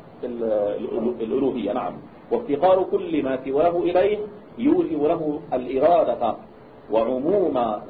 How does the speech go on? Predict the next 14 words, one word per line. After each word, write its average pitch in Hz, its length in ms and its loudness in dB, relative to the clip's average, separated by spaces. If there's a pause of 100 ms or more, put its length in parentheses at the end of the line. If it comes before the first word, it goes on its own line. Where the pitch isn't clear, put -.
وعموم 131 560 2
تعلقها 180 640 0
بجميع 131 460 -4
الممكنات، 160 580 -2 (240)
إذ 233 120 -4
لو 165 200 4
لم 160 160 2
تكن 170 380 -4
له 175 240 0 (100)
إرادة 151 560 2
عامة 156 500 0
التعلق 123 760 -2 (440)
لاتصف 196 600 0 (280)
بالكراهة، 131 680 2